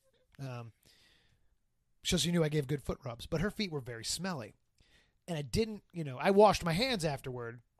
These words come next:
'cause, you know, wait, uh, you know, I still have to live throughout the day and not be completely gross. Um, but I took off the ring at some point 'cause I had left it on my hand when I washed my hands, or maybe I took it off. Regardless, the smell was still in the ring.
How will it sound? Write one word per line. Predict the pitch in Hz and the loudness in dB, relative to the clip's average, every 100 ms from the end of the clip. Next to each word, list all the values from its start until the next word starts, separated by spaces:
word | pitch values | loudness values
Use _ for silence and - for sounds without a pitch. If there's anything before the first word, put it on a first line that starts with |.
| _ _ _ _ | _ _ _ _
'cause, | 147 | -10
you | 139 | -10
know, | 113 - | -10 -12
wait, | 123 - - | -12 -12 -12
uh, | 135 - | -12 -14
you | - | -18
know, | 107 - _ _ _ | -18 -20 _ _ _
I | 180 | 10
still | 233 | 12
have | 196 | 12
to | 170 | 10
live | 196 185 | 8 8
throughout | - 165 151 | 6 0 0
the | 143 | 2
day | 135 156 | 2 2
and | 135 | -2
not | 147 131 - - _ | -6 -8 -10 -20 _
be | 139 | -10
completely | 135 131 208 175 | 4 8 8 6
gross. | 131 127 117 - - - - - - - | -2 -4 -6 -8 -16 -20 -20 -20 -20 -8
Um, | 143 135 131 - - - 113 | -4 -4 -8 -14 -20 -4 2
but | 165 | 2
I | 147 | 0
took | - - 226 | 4 6 6
off | 220 - | 2 -2
the | 143 | -4
ring | 139 240 311 | -2 0 0
at | 208 - | -2 -4
some | 151 135 | -6 2
point | - 135 131 | 2 2 -4
'cause | 147 | -2
I | |
had | 160 | 2
left | 175 185 | 2 2
it | 165 | 2
on | 185 220 | 0 0
my | 190 160 | 0 0
hand | 175 185 | 0 -2
when | 156 | -2
I | 147 | 0
washed | 147 143 - | 0 -2 -4
my | 131 | -6
hands, | 180 175 139 131 | -4 -4 -4 -6
or | 147 | -4
maybe | 165 | -2
I | |
took | 151 143 | 0 0
it | 139 | 2
off. | 202 | 2
Regardless, | 208 196 160 - - - - _ _ | 4 4 2 -4 -8 -18 -20 _ _
the | - | 0
smell | - 160 196 185 | 0 2 2 4
was | 143 | 2
still | - 165 170 | 2 0 2
in | |
the | 139 | 0
ring. | 127 147 123 110 | 2 0 0 -6